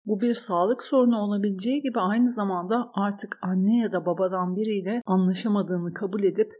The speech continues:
evden biraz uzaklaşma kararı almak da olabilir. Eğer evliysen ve son iki yıldır işler yolunda gitmiyorsa boşanma kararı bile alabilirsin. Yılın geri kalanında alışılmadık cinsel tercihler veya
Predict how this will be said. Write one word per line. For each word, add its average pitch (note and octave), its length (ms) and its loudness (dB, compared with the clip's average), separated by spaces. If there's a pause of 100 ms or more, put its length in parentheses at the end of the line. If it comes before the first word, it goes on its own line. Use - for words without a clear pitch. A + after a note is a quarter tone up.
(120)
evden G#3+ 420 2
biraz G#3 320 0
uzaklaşma G3 680 -2
kararı E3+ 400 0
almak E3 420 -2
da F#3+ 60 2
olabilir. D#3+ 600 -6 (420)
Eğer F#3+ 400 -2
evliysen G3 680 2
ve F3 80 -8
son E3+ 300 -4
iki - 260 -6
yıldır E3 280 -4
işler F3 440 -4
yolunda F3 320 -6
gitmiyorsa G3+ 760 -6 (240)
boşanma G3 480 -2
kararı D#3+ 440 -2
bile E3 160 -2
alabilirsin. D#3+ 720 -6 (300)
Yılın C4 340 6
geri A#3+ 240 6
kalanında G3+ 600 -2
alışılmadık G3 720 -2
cinsel F3+ 440 -2
tercihler E3+ 760 -4
veya E3+ 260 -2